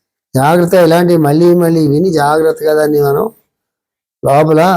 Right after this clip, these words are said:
ఆవు ఎలాగైతే నెమరు వేసి ముందు తినేసేసి నెమ్మదిగా ప్రశాంతంగా ఖాళీగా కూర్చొని నెమరు వేసుకుంటుంటుందో అట్లా నెమరు వేసుకుంటుంటే ఆ లక్షణాలు అనేవి ఎప్పుడోకప్పుడు మనలోకి రావటం ఎప్పుడు మొదలవుతుందంటే దాని మీద మనకి అభిరుచి అనేది పెరగడం,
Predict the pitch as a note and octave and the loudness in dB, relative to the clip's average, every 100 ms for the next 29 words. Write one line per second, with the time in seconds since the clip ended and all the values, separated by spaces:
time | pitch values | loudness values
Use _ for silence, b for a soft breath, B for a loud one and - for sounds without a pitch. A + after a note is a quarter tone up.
0 | D#3 B2 D3 D#3+ D#3+ D#3 D3+ D3+ D3 D3+ | -2 -2 0 2 2 2 0 0 0 0
1 | D#3 D3+ C#3 C3+ D3+ D3+ - D3 D#3+ E3 | 2 0 0 -2 0 -2 -2 -2 0 0
2 | D3+ - F3+ D#3 _ _ _ _ _ - | -2 -2 -4 -4 _ _ _ _ _ -4
3 | D3 F3 F3 F3 E3 C#3+ D3+ F3 F3+ F3 | -2 0 2 2 2 0 -2 -2 0 -2
4 | E3+ E3+ E3 E3 D#3+ D3+ D#3+ E3 D#3+ D#3+ | -2 -2 0 -2 -2 -2 0 2 0 -2
5 | D#3 D#3+ D3 D#3 D#3+ D#3+ D#3 D#3 D3+ D3 | -8 -4 -2 0 2 0 -2 -8 -8 -12
6 | D3 D3 F#3+ - _ _ _ b b b | -10 -6 -6 -8 _ _ _ b b b
7 | b D3+ C#3 C#3+ F#3 F#3+ F3+ F3 E3+ E3+ | b -2 0 2 2 2 2 0 -2 0
8 | F#3 F3+ D3+ C#3 - F#3+ F3+ E3 D#3+ F#3 | 0 0 0 -2 -2 -2 0 0 0 0
9 | F#3+ D#3+ D3+ - _ _ - C#3+ C#3+ G3 | 0 0 -2 -6 _ _ -4 -2 0 0
10 | F3+ E3 E3+ F3 D3+ D#3 F3 E3 D3+ D3 | 2 0 0 0 0 0 0 0 -2 -4
11 | - - B2+ D#3+ F3+ F3+ D#3 C#3 E3 E3 | -8 -6 -2 0 0 0 -2 -2 -2 0
12 | D#3+ D#3+ D#3 D#3 F3+ - b b b b | 0 -2 -2 -4 -4 -8 b b b b
13 | b - B2+ D#3 F#3 F3+ A3+ A3 G3 F#3 | b -4 0 2 2 2 2 2 2 2
14 | E3 D#3 G3 A#3 A#3 F3+ F3 E3+ D#3+ D3+ | 2 2 2 2 0 0 0 0 -2 -2
15 | E3+ F3+ F#3 | -2 0 -2